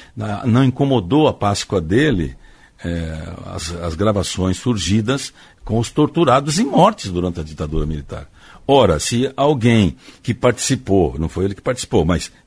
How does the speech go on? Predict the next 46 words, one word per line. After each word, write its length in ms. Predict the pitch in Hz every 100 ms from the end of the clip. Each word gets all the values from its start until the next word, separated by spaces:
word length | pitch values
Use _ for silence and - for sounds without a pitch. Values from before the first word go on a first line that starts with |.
| -
co-, 100 | 98
tem 200 | - 127
conhecimento 400 | 135 127 117 123
da 60 | 113
história 340 | - 87 78
como 180 | 76 107
militar, 540 | 98 101 - 107 135 - - -
é 100 | 180
muito 500 | 139 139 185 190 190
triste 360 | 135 156 254
ver 140 | 285 143
isso. 160 | - - -
E 120 | 185
é 20 | 190
abonado 760 | 185 190 147 185 214 135 101
e 540 | 92 82 80 - - - 95
avalizado 600 | 92 127 120 120 139 143
pelo 140 | 180
presidente 320 | 180 156 170
da 60 | 175
República. 440 | 185 - 196 156 - - 247
Esse 160 | 240
não 120 | 220
é 40 | 214
o 60 | 220
caminho. 440 | 175 147 202 82 - _ - -
Nós 220 | 113 160 190
já 100 | 180
selamos 640 | - 160 160 220 175 101
isso 200 | 160 -
com 80 | 165
anistia 500 | 156 135 - 175 165
geral, 440 | 143 127 135 156
ampla 280 | 147 160 160
e 60 | 156
restrita. 840 | 147 - - 139 180 - 80 67 _ _ - - - _ _
Se 160 | - 330
o, 340 | 427 269 143
se 180 | - 220
o 60 |
Bolsonaro 560 | 233 185 - 120 113 98
fosse 480 | - 101 - - -
tudo 300 | 160 180 127
isso 160 | 131
que 100 | -
falam, 460 | 90 123 170 113